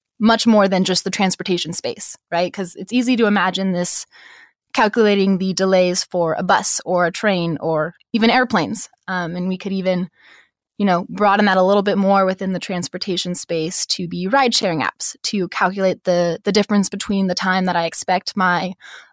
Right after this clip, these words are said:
Lyft or Uber driver to arrive.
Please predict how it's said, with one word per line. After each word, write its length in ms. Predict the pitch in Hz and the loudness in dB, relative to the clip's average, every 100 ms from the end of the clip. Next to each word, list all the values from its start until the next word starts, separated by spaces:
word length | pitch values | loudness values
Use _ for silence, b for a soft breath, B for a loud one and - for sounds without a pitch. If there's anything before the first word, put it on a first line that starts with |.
| - | 0
Lyft 240 | 208 - | 0 0
or 80 | 190 | -2
Uber 220 | 190 196 | 0 0
driver 380 | 185 180 185 185 | 2 2 2 0
to 460 | 185 - 185 165 170 _ _ - - | 0 -2 0 -2 -4 _ _ -6 0
arrive. 420 | 208 165 - | 2 2 -2